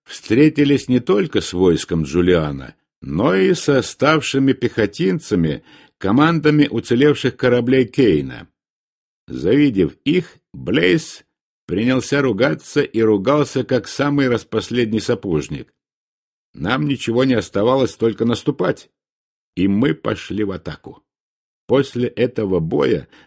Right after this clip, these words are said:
наша армия насчитывала не более трёх тысяч воинов. Джулиан, конечно же,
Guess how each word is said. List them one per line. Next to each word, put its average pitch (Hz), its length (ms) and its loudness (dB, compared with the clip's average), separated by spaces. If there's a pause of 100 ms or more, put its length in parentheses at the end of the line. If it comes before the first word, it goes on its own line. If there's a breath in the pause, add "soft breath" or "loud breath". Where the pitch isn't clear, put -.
наша 117 500 -2
армия 135 500 0
насчитывала 123 920 -2 (260 loud breath)
не 101 220 2
более 143 440 4
трёх 117 400 0
тысяч - 480 -6
воинов. 73 640 -4 (380)
Джулиан, 107 680 2
конечно 117 640 -2
же, 117 380 -4